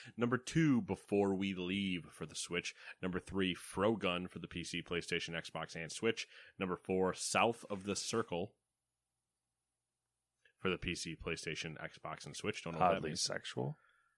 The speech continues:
Speaker 1: Okay, that's where Matt's
Speaker 2: <laughs>
Speaker 1: going. Uh, number five, Gigapocalypse. PlayStation, Xbox, and Switch.
Speaker 2: What's up?
Speaker 1: I don't know. I just like the name Gigapocalypse.
Speaker 2: That's, it's, it's not bad. It's not bad.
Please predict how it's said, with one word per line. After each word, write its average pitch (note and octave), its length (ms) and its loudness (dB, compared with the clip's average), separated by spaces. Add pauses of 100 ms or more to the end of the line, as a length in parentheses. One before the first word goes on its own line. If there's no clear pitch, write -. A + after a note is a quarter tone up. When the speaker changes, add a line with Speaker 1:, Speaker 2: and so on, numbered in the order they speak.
(280)
Speaker 1:
Okay, E2+ 640 -2
that's F2+ 360 -2
where C#3 120 8
Matt's - 260 6
Speaker 2:
<laughs> - 80 6
Speaker 1:
going. F2+ 200 2 (600)
Uh, F2 160 4
number F#2+ 200 4
five, G#2 500 4 (400)
Gigapocalypse. G#2 960 4 (2000)
PlayStation, E2+ 440 2
Xbox, D#2+ 440 -6
and C#2+ 100 -12
Switch. - 360 -8 (2250)
Speaker 2:
What's - 120 -6
up? F#2+ 180 2 (300)
Speaker 1:
I C#2+ 60 -12
don't E2+ 80 -4
know. G#2+ 100 0
I - 20 0
just E2+ 120 -6
like E2 120 -4
the E2+ 80 -10
name E2+ 140 -4
Gigapocalypse. E2 920 -6
Speaker 2:
That's, B2 220 4 (120)
it's, D3+ 200 2
it's - 240 6
not E3 180 8
bad. - 260 10 (440)
It's - 100 -6
not A2 160 2
bad. - 180 -6